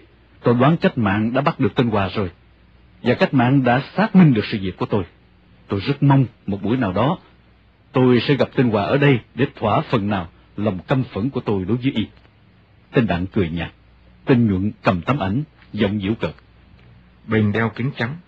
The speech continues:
Speaker 2: đẹp trai, trông tư cách đấy chứ.
Speaker 1: Tôi cười.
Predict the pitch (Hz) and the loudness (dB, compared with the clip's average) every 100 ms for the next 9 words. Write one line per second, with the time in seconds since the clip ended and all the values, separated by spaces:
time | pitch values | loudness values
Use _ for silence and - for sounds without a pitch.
0 | - 101 - 120 117 107 101 117 113 - | -8 -8 -4 -2 0 -2 -6 -4 -2 -2
1 | 127 156 - 139 143 156 - - - _ | -2 -2 -4 -6 -6 -6 -8 -20 -20 _
2 | _ _ _ 135 113 101 | _ _ _ -2 0 -2